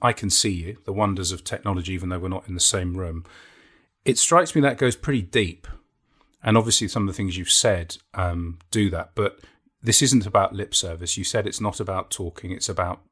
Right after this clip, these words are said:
doing. The kinds of people you, you hire in your business, how do you make sure you get it right? Are you looking into their eyes and seeing if there's the fire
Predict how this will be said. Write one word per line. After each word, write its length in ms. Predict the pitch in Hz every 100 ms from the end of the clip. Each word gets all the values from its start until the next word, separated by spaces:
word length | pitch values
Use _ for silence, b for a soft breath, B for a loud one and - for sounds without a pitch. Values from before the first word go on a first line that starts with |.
| _
doing. 480 | - 104 87 78 82 b b b b b b _ _ _
The 60 | 131
kinds 300 | - 170 160
of 100 | 151
people 300 | 156 143 117
you, 280 | 113 117 135
you 280 | 110 127 107
hire 400 | 95 82 82 104
in 200 | - 101
your 180 | 98 101
business, 460 | 92 92 - 87 -
how 180 | 120 123
do 100 | 123
you 80 |
make 200 | 120 117
sure 180 | - 110
you 140 | 98 95
get 160 | 101
it 120 | 95
right? 300 | - 95 82 -
Are 100 | 110
you 220 | 107 120
looking 460 | 113 107 - 87 90
into 260 | 104 90 -
their 260 | 92 90
eyes 300 | 85 85 85
and 140 | 101 87
seeing 220 | - 92
if 120 | 90
there's 220 | 98 85
the 80 | 87
fire 500 | - - 95 87 87